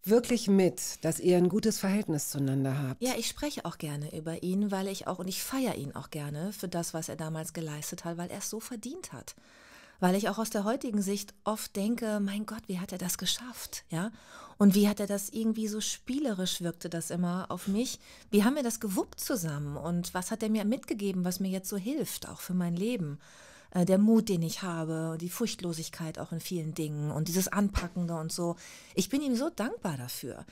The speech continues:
Speaker 2: dass er mir das mitgegeben hat. Und wir haben wirklich ein gutes Verhältnis. Und manchmal frage ich mich auch, bin ich nicht eigentlich zu alt, um immer über meinen Vater zu sprechen?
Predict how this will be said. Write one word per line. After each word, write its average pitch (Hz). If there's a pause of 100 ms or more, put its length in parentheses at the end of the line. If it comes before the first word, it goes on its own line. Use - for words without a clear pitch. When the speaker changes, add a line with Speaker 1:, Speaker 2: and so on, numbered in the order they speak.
(280)
Speaker 2:
dass 175
er 170
mir 151
das 151
mitgegeben 156
hat. 147
Und 165
wir 175
haben 202
wirklich 269
ein 254
gutes 240
Verhältnis. 196 (480)
Und 190
manchmal 269
frage 214
ich 226
mich 208
auch, 196
bin 165
ich 202
nicht 175
eigentlich 175
zu -
alt, 175
um 165
immer 190
über 165
meinen 127
Vater 196
zu -
sprechen? 226